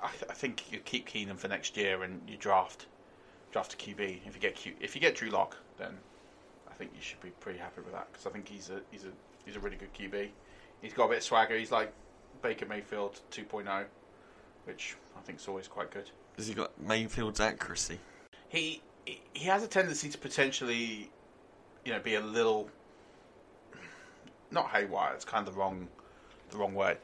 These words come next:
Speaker 1: He, he, he's not quite as accurate in some cases as, as he can be. That's just experience. But he's a real gamer. Like, he's, he's one that relishes the big occasion. Like, you know, he played for Missouri in the S E C, and he was an absolute thorn in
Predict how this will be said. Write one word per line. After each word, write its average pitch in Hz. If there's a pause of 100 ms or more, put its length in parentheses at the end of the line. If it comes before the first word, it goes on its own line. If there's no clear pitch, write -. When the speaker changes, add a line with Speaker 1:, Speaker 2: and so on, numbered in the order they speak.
Speaker 1:
He, 135
he, 156
he's 156
not 180
quite 139
as 113
accurate 110
in 104
some 110
cases 95
as, 95
as -
he 104
can 117
be. 131 (280)
That's 143
just 127
experience. 120 (280)
But -
he's 120
a 117
real 113
gamer. 107 (140)
Like, 110
he's, 117
he's 117
one 127
that 113
relishes 113
the 107
big 101
occasion. 104 (420)
Like, 107
you 123
know, 110
he 104
played 139
for 120
Missouri 104
in 107
the 113
S 117
E 107
C, 101 (500)
and 107
he 117
was 104
an 117
absolute -
thorn 98
in 98